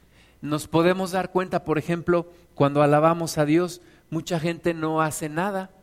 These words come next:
está pasiva, y eso me habla de una voluntad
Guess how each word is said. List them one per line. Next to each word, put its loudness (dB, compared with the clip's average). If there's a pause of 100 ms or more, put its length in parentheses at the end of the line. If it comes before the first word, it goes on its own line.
(520)
está 0
pasiva, 0 (760)
y 0
eso -4
me 0
habla 4
de 2
una 0
voluntad 0